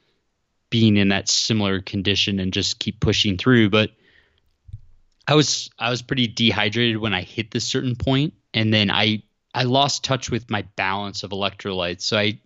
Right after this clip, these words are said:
I hit a bunch of salt 'cause I felt like it was muscle cramping.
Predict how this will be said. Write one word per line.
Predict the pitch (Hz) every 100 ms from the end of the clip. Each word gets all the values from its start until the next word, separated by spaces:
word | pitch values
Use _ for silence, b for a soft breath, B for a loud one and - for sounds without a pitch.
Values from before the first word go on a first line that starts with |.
| _ b b b b
I | 117
hit | 101 139
a |
bunch | 127 127 113
of | 107
salt | - - - 113 107 107 -
'cause | - 98
I | 113
felt | 104 - 113 92
like | 113 107
it | 110
was | - 113 104 104 - 120
muscle | 104 101 - 123
cramping. | - 127 127 156 165